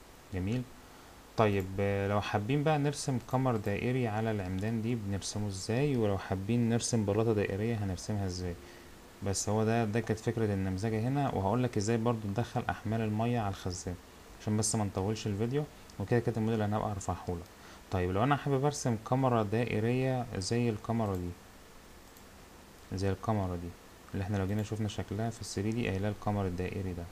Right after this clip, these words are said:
ده، ده القمر الدائري ده هو والبلاطة.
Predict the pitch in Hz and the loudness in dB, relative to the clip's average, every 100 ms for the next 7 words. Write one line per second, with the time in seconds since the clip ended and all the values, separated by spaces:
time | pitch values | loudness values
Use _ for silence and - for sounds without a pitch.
0 | - 90 87 - - - - - - - | -6 -6 -6 -10 -14 -14 -16 -18 -20 -20
1 | - 98 90 - 92 - 104 104 95 90 | -12 -6 -6 -4 -8 -2 0 0 0 -2
2 | 90 110 104 117 107 110 101 92 90 87 | 0 0 2 0 0 0 2 0 -2 -2